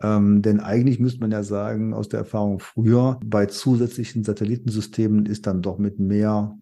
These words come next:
Verbrauch zu rechnen, rein theoretisch. Da muss ja mehr gerechnet werden. Wer,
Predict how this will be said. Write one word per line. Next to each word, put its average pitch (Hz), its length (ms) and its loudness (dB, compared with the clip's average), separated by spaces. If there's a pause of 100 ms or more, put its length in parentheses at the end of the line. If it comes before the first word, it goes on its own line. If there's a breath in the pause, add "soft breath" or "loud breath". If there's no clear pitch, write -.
Verbrauch 98 800 -2
zu - 180 -2
rechnen, 123 500 0
rein 98 280 -2
theoretisch. 113 580 0
Da 101 80 -4
muss 101 220 -4
ja 104 80 0
mehr 92 160 -2
gerechnet 123 520 -2
werden. 113 600 0
Wer, 95 520 -2